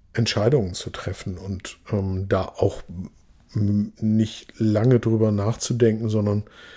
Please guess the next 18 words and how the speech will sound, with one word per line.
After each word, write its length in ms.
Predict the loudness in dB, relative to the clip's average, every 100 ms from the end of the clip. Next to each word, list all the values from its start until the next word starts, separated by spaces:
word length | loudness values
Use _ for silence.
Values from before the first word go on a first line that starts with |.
| -20 -20 -20 -20 -20 _ _ _ _ _ _ -8
auf 120 | -4
der 140 | 2
Basis 400 | 2 4 2 0
dessen, 280 | -2 0 2
was 120 | 2
ich 100 | 0
gerade 280 | -2 0 2
weiß, 280 | 2 0 0
einfach 220 | -6 -2
eine 140 | 0 0
Entscheidung 420 | 0 0 0 -2
zu 140 | -8
treffen 360 | -8 -6 -6 -6
und 140 | -8
es 140 | -8 -6
zu 120 | -2
machen. 380 | 0 0 -4 -6
Und, 400 | -8 -8 -8